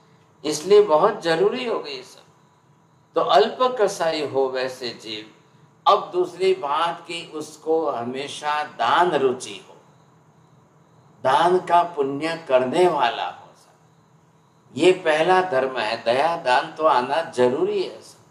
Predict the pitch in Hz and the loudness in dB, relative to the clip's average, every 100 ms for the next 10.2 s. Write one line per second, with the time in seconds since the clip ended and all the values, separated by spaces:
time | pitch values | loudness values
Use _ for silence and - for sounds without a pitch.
0 | _ _ _ _ _ _ _ _ _ _ | _ _ _ _ _ _ _ _ _ _
1 | _ _ _ _ 180 160 185 233 214 208 | _ _ _ _ -2 -2 2 4 4 2
2 | 214 202 175 196 240 202 202 208 226 226 | 0 -2 -2 -2 0 0 -2 -2 -4 -4
3 | 220 233 233 220 220 254 302 285 254 233 | -8 -8 -4 -2 -2 -4 -6 -4 0 0
4 | 208 202 180 175 165 147 139 - _ _ | 0 -4 -2 -4 -4 -6 -10 -12 _ _
5 | _ _ _ _ _ _ _ _ _ _ | _ _ _ _ _ _ _ _ _ _
6 | _ _ _ _ _ 104 - 120 117 175 | _ _ _ _ _ -18 -4 0 2 2
7 | 185 185 185 147 151 180 156 151 147 160 | 4 4 4 -2 0 0 0 0 -2 -2
8 | 165 185 143 139 180 226 208 190 190 180 | 0 2 4 4 4 4 4 4 2 0
9 | 175 - 151 160 135 - 123 120 113 135 | -2 -2 -8 -8 -10 -12 -12 -10 -10 -8
10 | 160 120 | -8 -8